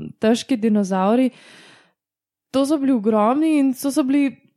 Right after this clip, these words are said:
striktno vegetarijanci, ne. Se pravi, so se samo z rastlinsko hrin-, hrano prehranjevali. To jim je seveda omogočala ravno ta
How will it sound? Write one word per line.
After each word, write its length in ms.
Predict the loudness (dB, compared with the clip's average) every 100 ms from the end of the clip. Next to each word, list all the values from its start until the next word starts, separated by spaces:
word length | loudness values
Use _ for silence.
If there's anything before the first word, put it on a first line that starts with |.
| _
striktno 560 | -14 -10 -4 -4 -2 0
vegetarijanci, 840 | 0 -2 -2 0 2 2 0 -2
ne. 140 | 0 0
Se 120 | -2
pravi, 200 | -4 -4
so 80 | -6
se 120 | -6
samo 280 | -4 -2 0
z 80 |
rastlinsko 500 | 0 -2 -4 -4 -6
hrin-, 320 | -4 0 0 -2
hrano 420 | -4 0 0 0
prehranjevali. 840 | -4 -8 -4 -2 0 0 2 2 0 -6 -20 -20 -20 _
To 120 | 0
jim 120 | 2
je 60 | 0
seveda 440 | -2 -2 0 0 -2
omogočala 680 | 0 0 2 0 0 -2 2
ravno 300 | 2 0 -2
ta 220 | 0